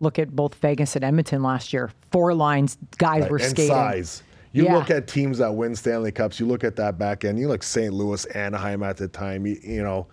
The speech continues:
Speaker 2: um, uh, you know, last year, Vegas, this is a big back
Speaker 1: Mm-hmm.
Speaker 2: end. You know, it's tough to,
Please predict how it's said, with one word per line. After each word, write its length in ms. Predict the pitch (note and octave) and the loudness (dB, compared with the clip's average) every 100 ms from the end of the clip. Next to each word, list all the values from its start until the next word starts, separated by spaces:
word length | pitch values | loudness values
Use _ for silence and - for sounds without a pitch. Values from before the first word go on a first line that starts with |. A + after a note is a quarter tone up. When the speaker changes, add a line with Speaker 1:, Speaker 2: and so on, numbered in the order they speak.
| - - _ | -20 -20 _
Speaker 2:
um, 500 | F2 F#2 F2+ F2 E2+ - _ _ _ _ C2+ | -6 -4 -4 -6 -10 -12 _ _ _ _ -20
uh, 60 | A#1 A#1+ _ _ _ | -20 -20 _ _ _
you 80 | G#2 | -6
know, 120 | F#2+ | -4
last 460 | F#2+ G2 G#2+ - A2 | -2 0 -2 -4 -4
year, 320 | G2+ G2+ F#2 _ - - | 0 0 -4 _ -20 -14
Vegas, 540 | D2+ G2+ G2 F#2+ - | -4 -2 0 -2 -6
this 200 | D2+ C3 | -8 -8
is 60 | G#2 | -8
a 40 | |
big 440 | E2 D2 G2+ F#2 D2+ | -8 -8 -6 -6 -6
back 160 | E2 | 0
Speaker 1:
Mm-hmm. 180 | E3+ - | 2 2
Speaker 2:
end. 260 | D3 D3 - - | 0 0 -4 -10
You 60 | F2 | -14
know, 120 | F2 | -12
it's 120 | F2 | -14
tough 260 | - A2 - | -6 -6 -4
to, 300 | G#2+ F#2+ F2+ | -4 -4 -4